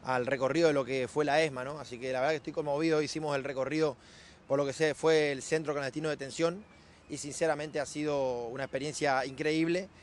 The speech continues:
Y además presentando la película aquí con, eh, alumnos de escuelas y con mucha gente que se acercó a ver la película. Así que nos parece que es el rescate justamente de esa historia escondida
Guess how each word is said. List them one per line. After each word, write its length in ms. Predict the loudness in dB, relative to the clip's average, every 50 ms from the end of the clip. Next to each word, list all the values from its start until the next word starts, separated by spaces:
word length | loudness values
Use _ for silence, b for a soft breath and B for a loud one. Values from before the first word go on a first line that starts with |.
| B B B
Y 80 | 2 6
además 480 | 6 6 6 6 4 2 2 0 -6 -12
presentando 400 | -12 -10 -10 -8 -6 -4 0 0
la 100 | 0 0
película 580 | -2 -4 -6 -4 -4 -2 0 0 0 0 0
aquí 320 | -2 -2 -2 -4 -4 -4 -6 -12 B B B B B B B B B -4
con, 500 | 0 2 2 2 0 -2 -6 -8 -8 -8
eh, 40 | -4 -2 0 0 0 0
alumnos 300 | -2 -2 -2 -4 -4 -6
de 60 | -6 -6
escuelas 720 | -2 4 6 6 6 8 8 6 6 6 4 2 0 -4
y 100 | -8 -6
con 140 | -6 -6 -6 -6
mucha 240 | -8 -6 -4 -2
gente 180 | 0 0 2 0
que 60 | 0
se 60 | 0
acercó 240 | 0 -2 0 4 4
a 40 | 4
ver 100 | 4 4
la 100 | 2 0
película. 500 | 0 0 -2 -2 0 2 0 2 2 0
Así 220 | -2 -4 -8 -10
que 260 | -4 -2 -2 -2 -2 -4 B B B B B B
nos 100 | -10 -2
parece 360 | 2 4 4 4 4 2 0
que 80 | 0 0
es 80 | 0
el 100 | 0 0
rescate 380 | 0 -2 2 4 4 4 4 0
justamente 420 | -6 -4 -2 0 0 0 0 -2
de 80 | -2 -2
esa 160 | 0 -2 -4
historia 300 | -4 0 2 2 2 2
escondida 520 | 2 0 -4 -4 -2 0 2 2 2 0